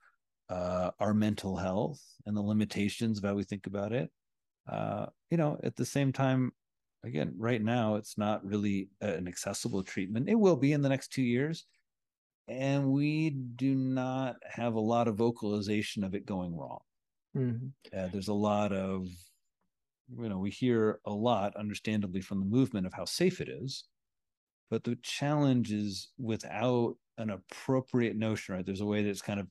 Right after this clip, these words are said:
Speaker 1: it's good for everything. Um, that might be, in some ways, I guess,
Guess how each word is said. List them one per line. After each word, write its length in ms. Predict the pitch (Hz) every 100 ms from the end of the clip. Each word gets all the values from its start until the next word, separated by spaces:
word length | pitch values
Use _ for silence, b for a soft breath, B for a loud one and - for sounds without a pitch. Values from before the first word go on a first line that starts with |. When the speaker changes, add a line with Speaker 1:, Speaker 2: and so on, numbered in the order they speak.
| -
Speaker 1:
it's 160 | 104
good 220 | - 110
for 160 | - 95
everything. 640 | 98 113 117 - 139 160 - b b b b _ _ _ -
Um, 280 | 117 117 - _ _ _ _ _ 120
that 200 | 180 226
might 180 | 240
be, 180 | 151 127 - -
in 240 | 131 135
some 140 | 180
ways, 160 | 175 127
I 80 | 113
guess, 200 | 110